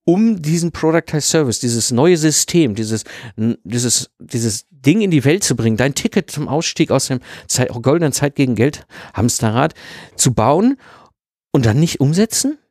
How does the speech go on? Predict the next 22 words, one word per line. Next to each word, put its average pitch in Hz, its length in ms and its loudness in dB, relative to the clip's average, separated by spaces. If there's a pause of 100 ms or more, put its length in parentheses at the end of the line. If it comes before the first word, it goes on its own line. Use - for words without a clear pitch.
(360)
Ist - 100 -8
ja 90 80 -4
eigentlich 101 260 -6
total 82 380 -6
blöd, 123 420 2
oder? 147 260 0 (320)
Ja, 110 120 2
das 113 180 0
heißt, 147 320 2
einer 135 180 2
der 120 120 2
Fehler, 151 260 2
die 127 80 0
immer 156 240 0
wieder 147 120 2
gemacht 120 360 -2
werden, 135 320 2 (400)
ist - 300 0
eben 107 320 2 (140)
nicht 110 380 -2
umsetzen, 123 680 2
ja. 131 160 2